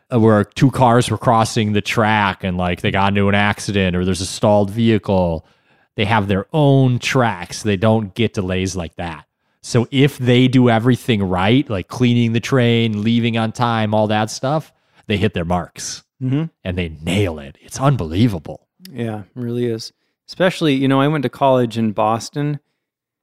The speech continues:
Speaker 2: and they have a train system in
Speaker 1: <laughs>
Speaker 2: Boston.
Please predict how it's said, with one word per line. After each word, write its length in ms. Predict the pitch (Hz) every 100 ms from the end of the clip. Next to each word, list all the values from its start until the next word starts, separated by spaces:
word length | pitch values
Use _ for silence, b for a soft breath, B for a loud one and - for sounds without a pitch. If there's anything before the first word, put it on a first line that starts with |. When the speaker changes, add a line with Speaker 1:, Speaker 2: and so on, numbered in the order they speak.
| _
Speaker 2:
and 160 | 139 151
they 80 | 185
have 240 | 175 131
a 60 | 120
train 440 | - - 117 107
system 560 | 107 117 110 - 113 110 _
in 160 | 117 120
Speaker 1:
<laughs> 120 | 117
Speaker 2:
Boston. 560 | 113 104 - 123 117